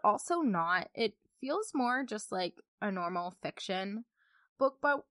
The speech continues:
I wanted to put it in there because it's, like, not basic. And it's by an author that I feel like there's always a lot of controversy about. Like, people either love her or hate her. And that the book is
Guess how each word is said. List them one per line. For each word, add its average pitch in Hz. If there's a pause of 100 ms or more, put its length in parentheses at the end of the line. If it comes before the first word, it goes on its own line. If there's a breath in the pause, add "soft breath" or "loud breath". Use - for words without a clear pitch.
I 294
wanted 311
to -
put 359
it -
in 196
there 123
because 226 (120)
it's, 240
like, 240 (440)
not 214
basic. - (220)
And 254 (140)
it's -
by 294
an 392
author 180
that 180
I 196 (160)
feel 185
like 240 (320)
there's 220
always 196
a 220
lot 185
of -
controversy 220
about. 233
Like, 220
people 214
either 202
love 170
her 269
or 208
hate -
her. - (440 loud breath)
And 220
that 233 (240)
the 220
book 302
is 180